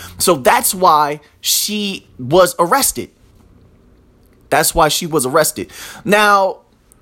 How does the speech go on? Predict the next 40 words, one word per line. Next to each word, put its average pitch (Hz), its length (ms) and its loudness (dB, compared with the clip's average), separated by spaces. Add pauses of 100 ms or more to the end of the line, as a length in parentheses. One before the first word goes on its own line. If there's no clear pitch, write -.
(260)
the 180 140 2
title 254 480 0
on 220 80 0
this 190 120 -8
article 190 360 0
does 175 280 -2
say, 160 440 -4
like, 95 220 -10
it 123 60 -12
puts - 220 0
Democrat 143 840 0
judge 131 520 0
there, 131 340 0
you 147 160 -6
know, 139 280 2 (300)
but 185 380 2 (2500)
me, 220 640 -2 (380)
uh, 147 40 2
uh, - 360 -2
but, 190 180 -2
but 202 180 4
not 254 280 -2
being 214 180 -4
a 180 60 -4
part 196 320 0
of 165 40 -10
these 170 200 -10
two 165 260 -6
major 143 380 -2
groups, 143 320 -2
Democrats 135 500 -2
and 117 80 -6
Republicans, 120 560 -2
I 139 80 4
can 135 140 -8
say 123 180 -2
this, 117 160 -4
there's 170 220 0
corruption 139 540 0
everywhere. 113 480 -2